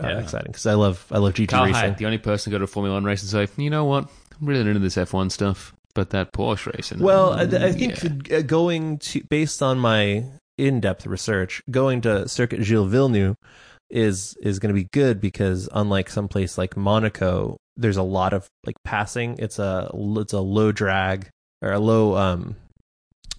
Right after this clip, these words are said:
Speaker 1: high speed, low drag kind of a circuit. So they're able to get closer and kind of, there's a lot of opportunities for passing. So that's all I really wanna see in a race. And, and this is, would be a good circuit for that,
Speaker 3: See, but if you'd
Speaker 1: apparently.
Speaker 3: gone to Monaco, though, you could have rubbed that horse's leg. You could have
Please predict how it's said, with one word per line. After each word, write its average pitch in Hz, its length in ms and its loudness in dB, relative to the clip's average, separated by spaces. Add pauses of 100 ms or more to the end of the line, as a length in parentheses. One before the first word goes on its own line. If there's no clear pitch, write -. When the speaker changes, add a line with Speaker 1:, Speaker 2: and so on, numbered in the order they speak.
(760)
Speaker 1:
high 147 100 0
speed, 135 300 0
low 120 120 4
drag 107 360 2
kind 104 160 0
of 95 60 -2
a 92 60 -2
circuit. 110 380 0
So 117 120 -2
they're 101 160 2
able 101 180 2
to 101 60 0
get 95 220 -4
closer 104 360 2
and 92 120 0
kind 98 160 0
of, 92 100 0
there's 95 180 0
a 92 40 0
lot 98 240 2
of 90 260 -2 (220)
opportunities 107 440 -2
for 104 100 -4
passing. 95 460 -6 (360)
So 101 460 2 (420)
that's 117 220 -2
all 117 120 4
I 107 60 4
really 104 200 2
wanna 113 280 2
see - 160 -2
in 92 100 0
a 90 60 0
race. 90 380 -2 (260)
And, 92 280 0
and 92 240 2
this 90 120 0
is, 95 120 2
would 95 100 0
be 98 100 4
a 92 40 4
good 98 160 -2
circuit - 300 -8
for - 80 -8
that, - 120 -8
Speaker 3:
See, 127 180 0
but 117 80 0
if 101 80 -2
you'd 107 80 2
Speaker 1:
apparently. - 0 -
Speaker 3:
gone 127 180 0
to 107 80 -2
Monaco, 98 400 0
though, 87 120 0
you 95 80 2
could 90 100 -4
have 87 120 -2
rubbed 92 160 0
that 95 120 0
horse's 92 400 -2
leg. 87 320 0
You 92 120 -2
could 87 140 -2
have 82 360 -4